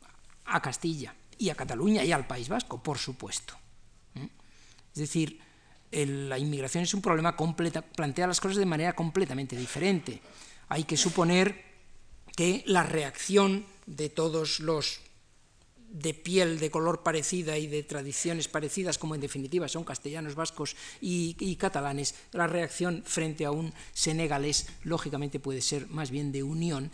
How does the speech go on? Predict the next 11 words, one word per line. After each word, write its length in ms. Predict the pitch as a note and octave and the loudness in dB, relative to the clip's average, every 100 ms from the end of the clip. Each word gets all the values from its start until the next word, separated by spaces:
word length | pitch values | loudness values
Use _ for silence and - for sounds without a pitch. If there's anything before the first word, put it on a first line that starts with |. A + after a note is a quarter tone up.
| - - | -8 4
y 200 | C4+ - | 6 6
probablemente 640 | - C3 C#3+ C#3 A3+ F3+ | 0 -2 0 0 2 2
con 120 | C3 | 0
aspectos 400 | C3 - - C3+ | -6 -6 -6 -4
muy 160 | D3+ C#3+ | -4 0
feos, 340 | G#3+ A#3 - | 2 2 -2
con 80 | C#3+ | -8
aspectos 400 | C#3+ C#3 C#3 C3 | -6 -6 -4 -4
de 80 | B2+ | -4
racismo, 540 | B2 - F#3+ C3 A#2+ | -4 -2 0 -2 -4
etcétera, 360 | - F3 C3+ | -4 -4 -4